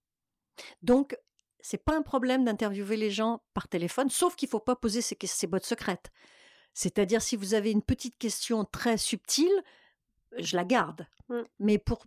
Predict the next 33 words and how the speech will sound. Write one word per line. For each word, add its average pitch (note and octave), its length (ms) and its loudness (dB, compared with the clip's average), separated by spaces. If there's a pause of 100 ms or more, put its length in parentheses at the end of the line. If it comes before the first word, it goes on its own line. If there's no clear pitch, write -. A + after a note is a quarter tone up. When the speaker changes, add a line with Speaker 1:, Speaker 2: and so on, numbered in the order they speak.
(120)
Speaker 1:
pour - 120 -4
connaître A3+ 300 -4
son, F3+ 340 -2
ses F#3+ 180 -2
antécédents, G#3 560 0 (140)
et E4 180 2
en A3 80 2
plus, E3+ 320 -6
donc F#3 220 -4
en C#4+ 80 4
radio, G#3+ 520 0 (340)
enfin, D#3+ 120 -6
je, - 80 -8 (100)
comme F3 160 -2
en D#3 60 -4
télé F#3 300 -2
d'ailleurs, F#3 380 0 (1160)
il G#3+ 80 0
faut C4 160 2
tout - 160 -6
scénariser G#3+ 500 0
avant F#3+ 160 -2
de F#3 60 -2
partir. - 500 -6
Je G#3+ 240 4
scénarise, G#3 880 0
c'est-à-dire, A3 640 0
euh, - 120 -8 (760)
comment D#4+ 240 4
j'arrive ? G3+ 500 -2 (1400)
Dans A#3 140 0
quelle C#4+ 200 0
pièce ? - 640 -2